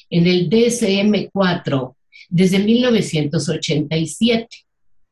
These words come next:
como un trastorno depresivo no identificado debido al, al índice tan elevado de las mujeres que lo reportan.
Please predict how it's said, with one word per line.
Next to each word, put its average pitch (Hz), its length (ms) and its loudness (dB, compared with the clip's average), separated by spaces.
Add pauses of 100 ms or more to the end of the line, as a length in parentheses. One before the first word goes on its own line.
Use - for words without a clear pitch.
(280)
como 180 360 4
un 226 200 0
trastorno 190 720 0
depresivo 160 720 -2
no 165 240 2
identificado 160 1120 -2 (420)
debido 196 460 2
al, 190 340 0
al 180 300 0
índice 202 880 0
tan 170 180 -2
elevado 165 460 0
de 170 60 -2
las 143 200 -4
mujeres 139 460 -4
que 131 120 -8
lo 120 140 -8
reportan. - 600 -18